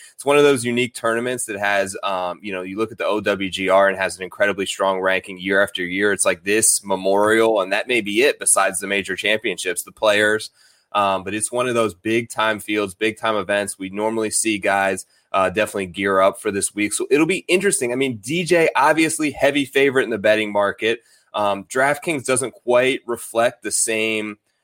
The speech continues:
uh, severance, I guess, as you see in the betting market between him and the next price guy.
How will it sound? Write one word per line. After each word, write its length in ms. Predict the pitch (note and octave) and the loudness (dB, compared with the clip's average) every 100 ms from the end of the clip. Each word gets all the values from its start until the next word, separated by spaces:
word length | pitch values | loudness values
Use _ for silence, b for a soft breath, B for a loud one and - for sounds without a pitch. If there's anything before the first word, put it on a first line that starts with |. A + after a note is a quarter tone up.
| _ _ | _ _
uh, 400 | G2+ G2 F2 F2 | -4 -2 -2 -6
severance, 600 | - - A2+ A2+ C#3+ E3 | -4 0 0 2 2 2
I 120 | D#3+ D#3+ | 2 2
guess, 300 | F3 F#3+ - | 4 4 4
as 200 | A#2 A2+ | 2 0
you 80 | |
see 220 | A#2 - B2+ | 0 2 2
in 80 | |
the 80 | A2+ | 0
betting 280 | F#2+ A2 C3 | 2 2 4
market 380 | C3+ C#3+ D3+ D3+ | 2 0 0 -6
between 320 | B2+ B2 A2 | -6 -6 -4
him 160 | A#2+ A#2+ | -2 -2
and 80 | |
the 60 | A2+ | 0
next 260 | A2+ A2+ - | 0 -2 0
price 260 | A#2+ G#2 | 0 2
guy. 360 | - G#2 A#2 | 0 2 2